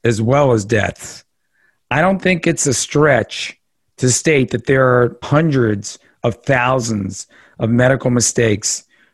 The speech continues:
resulting in injuries and fatalities a year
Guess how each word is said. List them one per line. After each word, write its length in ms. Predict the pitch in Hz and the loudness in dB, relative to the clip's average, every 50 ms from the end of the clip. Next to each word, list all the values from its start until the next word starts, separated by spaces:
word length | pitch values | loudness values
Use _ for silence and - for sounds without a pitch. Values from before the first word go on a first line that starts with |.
| _ _ | _ _
resulting 600 | 143 151 151 131 151 156 147 143 139 135 131 127 | 2 2 4 4 4 4 4 4 4 2 2 2
in 100 | 127 127 | 2 2
injuries 580 | 127 127 120 110 113 110 113 113 110 113 - - | 2 2 2 0 2 2 2 2 0 -2 -4 -2
and 200 | 120 117 117 110 | -2 -2 0 -2
fatalities 800 | - 113 - 127 120 113 113 110 110 104 107 110 110 104 - - | -4 -2 0 2 2 2 2 2 0 2 2 0 0 -2 -2 -2
a 80 | 117 | 0
year 480 | 110 107 113 113 110 104 98 98 101 | 2 2 4 4 2 2 0 -2 -4